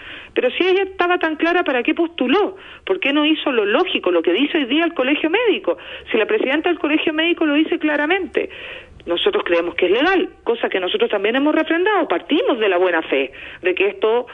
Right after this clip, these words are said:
es completamente legal y ella cumple los requisitos. Pero es muy poco prudente, y la presidenta del Colegio Médico lo dice claramente, debió haber postulado cuando ya no estuviera ella como máxima autoridad de un ministerio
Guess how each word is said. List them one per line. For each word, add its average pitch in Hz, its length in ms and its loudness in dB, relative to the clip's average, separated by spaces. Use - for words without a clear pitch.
es 190 100 0
completamente 196 540 0
legal 202 340 2
y 208 40 2
ella 185 180 2
cumple 320 420 0
los 165 140 0
requisitos. - 520 -4
Pero 156 260 4
es 156 80 0
muy 330 440 2
poco 208 340 -2
prudente, 185 680 0
y 185 140 2
la 175 280 2
presidenta 208 420 0
del - 40 -6
Colegio 220 300 0
Médico 226 260 0
lo 220 60 2
dice 226 180 -2
claramente, 339 640 0
debió 160 320 2
haber 262 220 0
postulado 240 720 0
cuando 185 340 0
ya 240 340 0
no 311 200 2
estuviera 226 680 0
ella 214 400 2
como 208 220 -4
máxima 240 420 0
autoridad 220 600 2
de 233 40 -2
un 254 100 -4
ministerio 233 640 0